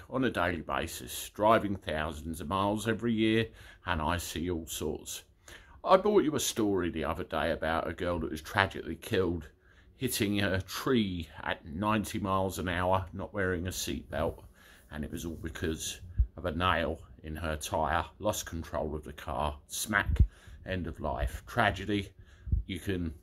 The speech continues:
say what you want about it, you can think what you want about it, but that's the end of it, a tragic waste of life.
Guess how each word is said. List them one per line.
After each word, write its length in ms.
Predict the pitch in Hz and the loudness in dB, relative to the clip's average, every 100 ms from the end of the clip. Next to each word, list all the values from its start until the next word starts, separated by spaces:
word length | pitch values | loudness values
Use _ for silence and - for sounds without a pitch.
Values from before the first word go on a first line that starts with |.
| - | -16
say 280 | - 80 80 | -6 -2 -2
what 180 | 76 | -4
you 100 | - | -6
want 180 | 82 85 | -4 -4
about 340 | 80 85 87 85 | -4 0 0 0
it, 60 | |
you 100 | 82 | -6
can 160 | 82 78 | -10 -10
think 280 | 82 82 78 | -8 -8 -6
what 160 | 80 | -10
you 80 | 78 | -6
want 200 | 78 78 | -6 -6
about 380 | 73 76 76 76 | -4 -2 -2 -2
it, 160 | - - | -6 -8
but 200 | 85 - - - - - - - | -10 -10 -16 -14 -16 -14 -16 -6
that's 460 | 90 - - - | -6 -6 -8 -10
the 160 | - 90 | -8 -6
end 180 | 82 76 | -4 -4
of 60 | |
it, 160 | 76 - | -6 -6
a 80 | 80 | -8
tragic 440 | - 95 85 - | 4 4 4 -6
waste 340 | - 80 - - | -6 -4 -6 -8
of 100 | 107 | 0
life. 440 | 104 82 - - | 4 4 2 -10